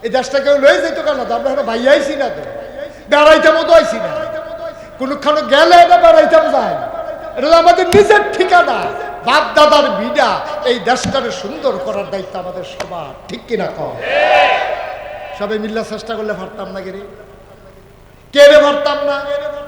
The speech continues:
আমি আমার গরুর ছানাটা কে রে রাস্তার ফাইল ছেড়ে দিয়ে রাখছি?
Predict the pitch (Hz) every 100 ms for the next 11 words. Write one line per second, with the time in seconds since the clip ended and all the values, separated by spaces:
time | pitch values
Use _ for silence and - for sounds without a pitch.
0 | - - - - - 294 285 302 294 294
1 | 240 285 294 294 294 294 285 285 294 285
2 | 277 254 - 269 269 269 254 247 269 277
3 | 269 -